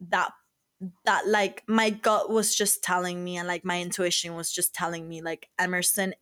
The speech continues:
is the place for you, because not only was the school, um, extremely, um, specialized in journalism, which is what I do, but also, like, the city itself, I could see myself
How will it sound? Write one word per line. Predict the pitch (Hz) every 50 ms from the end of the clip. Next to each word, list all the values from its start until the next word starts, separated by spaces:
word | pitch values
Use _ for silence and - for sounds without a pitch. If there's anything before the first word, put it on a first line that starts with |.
| _ _ 214
is | 214 208 196 -
the | - 185
place | 180 - 180 170 165 - -
for | - 175 175
you, | 175 175 165 160 165
because | 190 180 - 202 202 190 185 - - - - - - - - - - -
not | 208 220 220 220
only | 226 226 226 226 226
was | 226 220 220 214 214 -
the | - 202
school, | 190 - - - _ - 196 202 196 190 185 185 180 180 180 180 185 185 - _ _ _ _ _ _ _ _ _ _ _ _ -
um, | 190 185 185 180 175 170 170 160 160 156 147 175 - - -
extremely, | 196 190 - - - - 202 196 196 196 190 190 185 180 175 170 - - _ _ _ _ _ _ _ _ _ _ _ _ _ _ -
um, | 180 175 165 165 160 156 151 - 120 123 175 165 _ _ _ _ _ _ _ _ -
specialized | - - - 202 190 185 - - 202 196 196 196 196 190 196 196 190 - - - -
in | 175 190 175 170 165 165 165 160 160 156 151 156 156 -
journalism, | 180 175 175 175 180 190 214 226 - 294 294 294 302 294
which | 254 196 - -
is | 175 170
what | 175 165
I | 160 165 160
do, | 156 165 170 170 180 233 262 254 - - - - - - _
but | - 220 214
also, | 214 214 208 208 - - 220 214 214
like, | 208 196 185 185 -
the | 196
city | 196 - - 208 202 202 190 185
itself, | 180 180 - - - 180 170 160 151 156 151 165 165 - - - - - _ -
I | 170 170
could | 170 - 190 175 175
see | - - 180 165
myself | 170 165 160 165 - - 165 156 156 156 - -